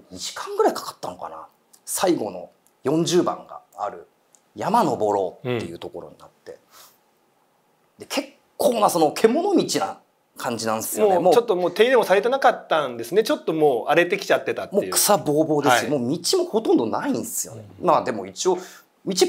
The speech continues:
Speaker 1: ぽいのはあるんで、じゃあここの方上上がればこれでゴールだなっつって。でも時間も結構もう遅かったんですよね。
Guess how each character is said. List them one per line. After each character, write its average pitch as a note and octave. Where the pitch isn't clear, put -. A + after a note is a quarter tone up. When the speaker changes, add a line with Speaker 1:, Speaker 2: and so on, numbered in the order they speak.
Speaker 1:
ぽ E4+
い B3
の D3
は B2+
あ C#3
る A#2
ん F#2
で、 F2+
じ -
ゃ -
あ -
こ A2
こ G3
の G3
方 E3+
上 B2+
上 A#2+
が C3+
れ E3+
ば A#2
こ G#2
れ G#2
で G#2
ゴ A#2+
ー -
ル G2+
だ E2
な E2+
っ -
つ -
っ -
て。 -
で A2+
も G2+
時 C#3
間 B3
も A3
結 B3+
構 C#3+
も D#3+
う B2+
遅 -
か F3+
っ -
た C#3+
ん -
で -
す -
よ G#2+
ね。 A2